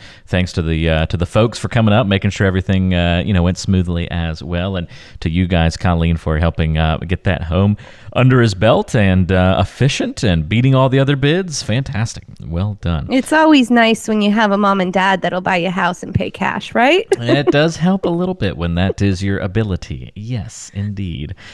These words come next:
Speaker 1: Makes the process a little easier, I suppose. Still, it doesn't mean that there aren't, uh, other hurdles that you have to jump over.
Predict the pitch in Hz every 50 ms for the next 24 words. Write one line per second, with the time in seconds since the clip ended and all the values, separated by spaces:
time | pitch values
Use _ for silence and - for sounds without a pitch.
0 | - - - 143 180 175 - - 147 - 160 139 135 - - 123 - 123 120 127
1 | 117 101 87 80 76 76 78 - 73 71 73 73 71 - - - - 73 - -
2 | - - - - - - - - - - - - 247 226 - 240 214 175 175 156
3 | 156 151 143 131 - 147 139 135 127 120 110 107 113 - - 110 101 98 87 107
4 | 110 104 101 92 92 107 92 87 82 78 - 76 60 78 87 82 78 - 82 76
5 | 78 78 71 69 - 62 60 82 - 85